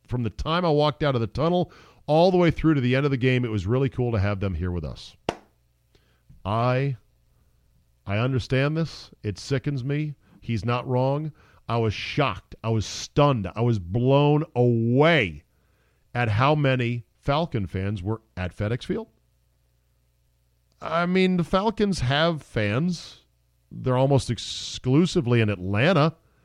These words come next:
It's too far to really travel. It's not hard to get tickets in their stadium, although, you know, it's brand new. Maybe the tickets are expensive. The concessions are cheap. Who the fuck would want to come up here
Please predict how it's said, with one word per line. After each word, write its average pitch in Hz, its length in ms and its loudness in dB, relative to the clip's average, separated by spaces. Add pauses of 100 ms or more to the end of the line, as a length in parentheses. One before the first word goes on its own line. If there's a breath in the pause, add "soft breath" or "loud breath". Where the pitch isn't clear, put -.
(340)
It's - 140 -18
too 180 260 0
far 170 300 2
to 131 60 2
really 131 260 4
travel. 139 640 0
It's - 160 -10
not 147 220 -2
hard 151 440 -2
to 131 80 2
get 123 300 -2 (580)
tickets 147 400 -2
in 107 160 -2
their 147 220 2
stadium, 123 520 -2
although, 110 480 0 (880)
you 113 80 -10
know, 95 160 -4
it's 98 140 -8
brand 120 360 2
new. 123 160 4
Maybe 113 180 2
the 98 80 0
tickets 135 360 -2
are 117 60 0
expensive. 110 460 -6
The 101 80 -4
concessions 123 600 -6
are 98 80 -2
cheap. 87 400 -8 (340)
Who 359 100 -4
the 269 100 -14
fuck 196 260 -8
would 180 120 -4
want 170 160 -4
to 160 160 -8
come 156 100 -4
up 156 160 -2
here 98 560 -4